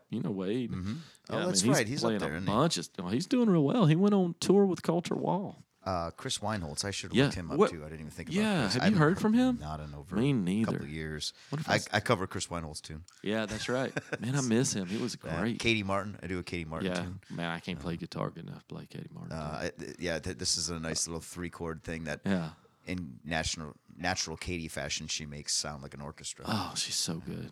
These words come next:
Speaker 2: yeah.
Speaker 1: She played either the first or the second one of my Dixie Tavern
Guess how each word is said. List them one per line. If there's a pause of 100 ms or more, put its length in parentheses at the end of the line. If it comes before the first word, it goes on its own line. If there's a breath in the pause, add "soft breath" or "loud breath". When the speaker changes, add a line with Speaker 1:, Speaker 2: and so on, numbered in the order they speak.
Speaker 2:
yeah. (460 soft breath)
Speaker 1:
She
played (1700)
either
the
first
or
the
second
one
of
my
Dixie
Tavern